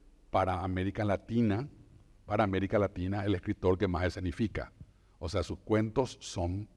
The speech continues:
películas. Hay algo muy lindo que dijo Tony Carmona, él dijo, aunque Ro-, porque Roa Bastos a fines de los sesenta se frustra un poco de toda esta cuestión muy industrial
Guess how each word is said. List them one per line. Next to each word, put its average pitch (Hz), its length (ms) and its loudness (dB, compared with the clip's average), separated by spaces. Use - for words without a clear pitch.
películas. 85 800 -4
Hay 104 160 0
algo 104 160 4
muy 104 200 2
lindo 104 360 2
que 98 100 2
dijo 92 300 4
Tony 98 280 0
Carmona, 101 580 0
él 95 220 -2
dijo, 101 460 0
aunque 104 260 -2
Ro-, 95 160 -2
porque 101 180 0
Roa 110 200 4
Bastos 104 320 2
a 98 40 0
fines 98 260 -2
de 107 40 2
los 107 140 2
sesenta 104 580 -4
se - 180 -4
frustra 139 440 4
un 95 120 0
poco 92 240 0
de 98 80 4
toda 95 240 2
esta 92 160 -4
cuestión 98 300 -2
muy 92 100 0
industrial 92 720 0